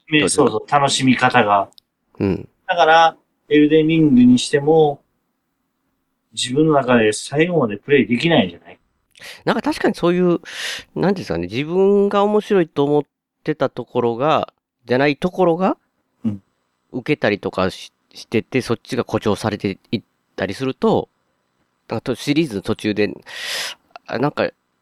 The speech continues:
Speaker 2: ちょっとおし-、俺が好きやったやつとちょっと違う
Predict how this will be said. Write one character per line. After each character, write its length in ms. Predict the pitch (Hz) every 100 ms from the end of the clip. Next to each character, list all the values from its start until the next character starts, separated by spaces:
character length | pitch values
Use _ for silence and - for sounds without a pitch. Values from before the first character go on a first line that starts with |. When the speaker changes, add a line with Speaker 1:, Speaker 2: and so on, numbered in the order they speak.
| _
Speaker 2:
ち 80 | -
ょ 20 |
っ 20 |
と 180 | 110 107
お 100 | 113
し-、 260 | 127 127 -
俺 180 | 139 147
が 100 | 143
好 60 | -
き 120 | - 151
や 60 |
っ 40 | 143 -
た 120 | 131
や 160 | -
つ 140 | - -
と 100 | -
ち 120 | -
ょ 20 |
っ 40 | -
と 280 | 107 104 - _ _ _ -
違 60 | 127
う 60 | 127